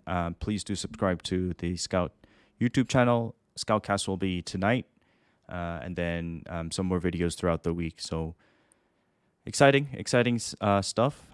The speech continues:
I think all of us are off to a decent start. I wouldn't worry about the f-, Saliba, Gabriel, four points or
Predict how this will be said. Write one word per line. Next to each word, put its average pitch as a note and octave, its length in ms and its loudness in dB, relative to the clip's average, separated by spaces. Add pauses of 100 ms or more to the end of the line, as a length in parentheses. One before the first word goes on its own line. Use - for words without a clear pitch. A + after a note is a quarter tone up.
I G2+ 100 -4
think G#2 220 -2
all G#2+ 180 6
of F#2+ 80 2
us A2 200 2
are F#2+ 280 0
off F#2+ 220 -2
to G2+ 100 0
a F#2 60 2
decent F#2+ 380 -4
start. G#2+ 360 0
I F2 80 -4
wouldn't F2+ 300 -2
worry F2 220 0
about E2+ 340 -2
the D#2+ 280 -12
f-, - 300 -20
Saliba, F2 760 -4
Gabriel, E2 400 -4
four F2+ 240 -4
points E2+ 580 -2
or D#2 300 -6